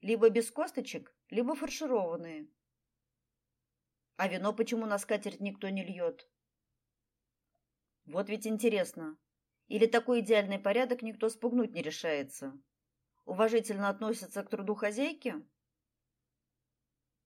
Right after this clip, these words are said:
Нет, у Римы не так. Она любит курочку пожарить с румяной корочкой,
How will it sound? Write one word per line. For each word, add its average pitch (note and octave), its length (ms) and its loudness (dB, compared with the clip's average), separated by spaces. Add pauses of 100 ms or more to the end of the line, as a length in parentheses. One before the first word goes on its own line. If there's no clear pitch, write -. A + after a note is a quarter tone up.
(460)
Нет, F#3+ 460 -4
у - 120 -6
Римы A#3 300 4
не A#3+ 140 2
так. D3+ 400 -6 (720)
Она C#4 260 4
любит G3 300 0
курочку A#3 460 0
пожарить F3 480 0
с - 80 -8
румяной F3 400 -2
корочкой, D#3 720 -4